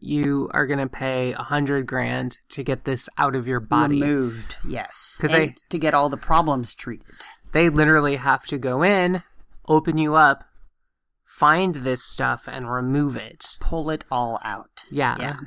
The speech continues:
Speaker 1: Um, this woman, we, we went to her talk. She ended up getting a double mastectomy
Speaker 2: Mm-hmm.
Speaker 1: to deal with this stuff.
Speaker 2: Mm-hmm. 'Cause they can't see anything in a mammogram. You could be getting breast cancer, maybe related to all the silicone in your system, maybe not,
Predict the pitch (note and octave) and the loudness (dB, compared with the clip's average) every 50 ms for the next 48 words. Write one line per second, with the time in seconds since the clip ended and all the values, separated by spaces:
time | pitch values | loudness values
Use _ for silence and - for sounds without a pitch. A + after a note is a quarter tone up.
0 | - - - C#3+ C#3 C#3 C#3 C#3+ D3+ D3+ D#3+ D#3 - - F#3+ F#3 F3+ F3 E3+ E3+ | -10 -2 0 2 2 2 2 0 0 0 0 0 2 4 4 6 6 6 6 6
1 | E3 D#3+ D#3 D#3 - - D3 D3+ D3+ D3 C#3 D3+ D3 D3 - D3+ D3+ C#3+ - D3+ | 6 4 4 2 0 0 0 0 0 0 0 0 -2 -2 -2 -4 -4 -4 -2 0
2 | D3 C#3 C3 C3+ - - D#3 D3+ D#3 C#3+ D3 C3+ C3 - C#3 C3 C3 C3 B2+ A#2+ | 0 0 0 -2 -4 -2 -2 -2 0 0 0 -2 -2 -2 -4 -4 -4 -4 -6 -6
3 | - B2+ B2+ C3 C#3 C#3 D3 C#3+ C3 B2+ - - - - C3+ - - - - E3 | -4 -4 -4 -2 -2 0 0 0 0 0 -2 -2 -4 -4 -4 -4 -4 -4 -4 -2
4 | D#3+ D#3+ D#3+ D#3+ D#3 C#3 C3 A#2+ D#3 F3+ G3+ A3 G#3+ - - - - D3+ C#3+ C3+ | -2 -2 -2 -2 -4 -4 -4 -4 -2 -2 -2 -2 -4 -6 -14 -10 -6 -4 -2 0
5 | D#3 D#3 D#3 D#3 D#3 - - D#3 D#3 - - - - D3 D3 D3 - - - - | 0 0 0 0 -2 -2 -4 -6 -6 -6 -6 -8 -8 -8 -10 -10 -14 -12 -10 -6
6 | C3+ C3 B2+ C#3 C#3 D#3 F3 E3 - - - F#3 E3 C#3 C3 C#3 D3+ D3 - E3+ | -4 -4 -2 -2 -2 -2 -4 -6 -10 -6 -2 -2 -2 -2 -2 -4 -4 -2 0 0
7 | D#3+ - - - - - F3 E3 D#3+ D3+ C#3+ D#3 D3+ D3+ C#3+ C3+ D3 F3 A3 G#3 | 0 0 -2 -6 -2 2 4 4 4 4 4 2 2 2 2 2 2 2 2 2
8 | D3 B2 A#2+ A2+ A2+ A2+ A2+ B2+ C3 - - G#3 A3 F#3 D#3+ D#3 C#3 D3 C3+ C3+ | 2 0 -2 -4 -6 -6 -6 -6 -6 -2 0 0 2 2 2 2 2 2 2 2
9 | C3 C3 B2 - D3+ G3 G#3+ - - - C3 A2+ G#2+ - C3+ C3+ C#3+ D3 - - | 0 -2 0 2 2 2 2 0 -4 -4 -4 -4 -6 -6 -8 -8 -8 -8 -10 -12
10 | - C#3+ C3 A#2+ A#2+ A#2+ A#2 B2 C3 B2+ B2+ B2 C3 C3 B2 A#2 A2+ A2 G#2+ - | -10 -8 -8 -8 -8 -8 -8 -8 -8 -8 -6 -6 -4 -4 -4 -4 -4 -6 -8 -10
11 | G#2 C3 _ - - - - C#3 A#2 G#2+ B2+ A#2+ A2 - - D3+ C#3 C#3 C#3+ - | -12 -16 _ -20 -14 -10 -6 -4 -2 -2 -2 -4 -6 -8 -6 -6 -4 -4 -4 -4
12 | C#3 C3+ C3+ B2+ A#2+ - C3+ B2 - D#3+ D3 B2 B2 B2 A#2+ A2+ A#2+ D#3+ D#3 E3+ | -2 -2 -2 -4 -6 -8 -10 -8 -4 -2 -2 -2 -2 -4 -4 -2 2 4 4 4
13 | E3 | 4